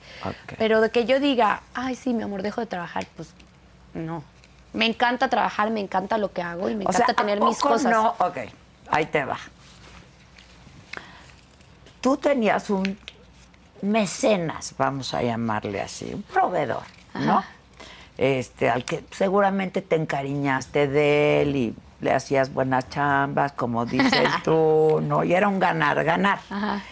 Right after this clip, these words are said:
Speaker 1: No sé qué pudiera darte él. Pues, te daba cosas materiales, ¿no?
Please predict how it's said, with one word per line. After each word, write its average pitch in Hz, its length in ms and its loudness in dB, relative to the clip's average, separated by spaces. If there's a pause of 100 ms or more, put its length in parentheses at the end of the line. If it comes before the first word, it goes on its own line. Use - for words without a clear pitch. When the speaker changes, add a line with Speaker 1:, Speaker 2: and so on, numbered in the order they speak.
(480)
Speaker 1:
No 190 200 0
sé 220 180 0
qué 208 120 0
pudiera 180 460 2
darte 147 640 0
él. 165 520 4 (1500)
Pues, 110 140 -16
te 117 160 -4
daba 139 260 2
cosas 147 340 -2
materiales, 151 1700 2
¿no? - 260 0